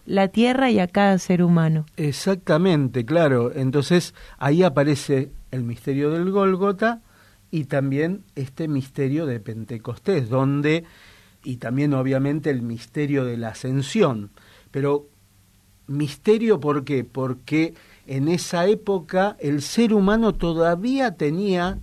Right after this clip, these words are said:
Speaker 2: algo de clarividencia
Speaker 1: Ujú.
Speaker 2: y,
Speaker 1: Claro.
Speaker 2: este, podía ver cosas que hoy no podemos. Pero hoy, con esto del Pentecostés, que es la palabra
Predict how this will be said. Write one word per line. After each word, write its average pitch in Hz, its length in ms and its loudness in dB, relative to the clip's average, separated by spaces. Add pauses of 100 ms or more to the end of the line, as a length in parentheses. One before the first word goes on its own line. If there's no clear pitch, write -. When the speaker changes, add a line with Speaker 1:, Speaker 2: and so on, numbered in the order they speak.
(600)
Speaker 2:
algo 208 480 2
de 127 160 -2
clarividencia 123 1160 0
Speaker 1:
Ujú. - 160 -20
Speaker 2:
y, 202 260 2 (180)
Speaker 1:
Claro. 156 340 -2
Speaker 2:
este, 147 440 -2
podía 170 960 2 (280)
ver 170 500 0
cosas 185 400 -4
que 147 180 -2
hoy 165 160 4
no 143 200 0
podemos. 117 480 -4 (160)
Pero 208 320 4
hoy, 170 480 0 (360)
con 127 220 -6
esto 156 460 -4
del 120 440 -4 (360)
Pentecostés, 160 1000 -4
que 131 260 -6
es 139 200 -8 (460)
la 117 420 -8
palabra 127 720 -2